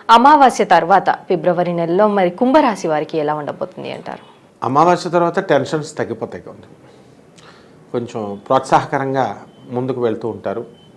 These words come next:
Speaker 2: మనం ఏదో ఒకటి సాధించాలి, మనం ఏదో అయినా చేసి చూపించాలి అనేటటువంటి కసితో ముందుకు వెళ్తారు. అలాగే విజయాలు సాధిస్తారు. ప్రాజెక్ట్స్ లేనటువంటి వాళ్ళందరికీ కూడా కొత్త కొత్త ప్రాజెక్ట్స్ దొరుకుతాయి. And సక్సెస్ఫుల్ బిజినెస్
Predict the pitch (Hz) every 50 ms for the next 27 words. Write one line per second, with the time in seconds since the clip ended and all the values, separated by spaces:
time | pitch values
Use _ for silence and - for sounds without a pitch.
0 | _ - - - _ _ _ _ _ _ - 123 127 131 127 123 123 127 131 143
1 | 139 139 123 113 - 123 117 113 123 131 117 - - 120 113 110 113 110 - -
2 | - - - _ _ _ _ _ _ _ - - 117 117 120 117 117 117 113 117
3 | 113 110 107 110 107 107 104 101 - - - - - - - - 139 147 147 147
4 | 147 - 147 - - 131 - - - 127 117 117 113 113 117 113 - 117 107 104
5 | 110 104 101 101 - - 143 120 - - 185 165 143 113 101 101 - - 107 95
6 | 92 - 101 98 107 - - _ _ _ _ _ _ _ _ _ _ _ _ _
7 | - 110 117 120 120 127 110 113 95 98 113 110 107 98 - - 104 98 98 -
8 | - - 107 101 107 107 - - _ _ _ _ _ _ _ _ _ _ _ _
9 | _ _ _ _ _ - 120 117 117 131 131 - - 127 123 120 120 110 131 127
10 | 113 - - 120 117 113 113 110 110 110 113 113 - 113 - 113 110 107 - 110
11 | - - - - - - 110 - 110 107 92 101 101 101 - - - 101 98 98
12 | 98 - 110 110 110 - - - - - _ _ _ _ _ _ - - - -
13 | 95 - - 135 127 - - 160 - - 160 131 101 110 98 104 101 98 -